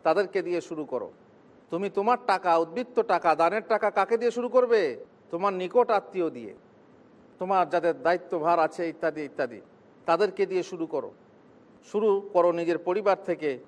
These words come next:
তারপর তুমি পরকে দান করো। "ওয়া খায়রু সাদাকাতি মা কানা আন যাহরি গিনান", আর সব থেকে শ্রেষ্ঠ সাদকা হলো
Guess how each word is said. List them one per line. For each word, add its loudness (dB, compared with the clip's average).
তারপর 2
তুমি -10
পরকে -2
দান -2
করো। -2
"ওয়া 4
খায়রু 0
সাদাকাতি 0
মা -2
কানা 2
আন -2
যাহরি 2
গিনান", -4
আর -2
সব 2
থেকে -2
শ্রেষ্ঠ 0
সাদকা 2
হলো 4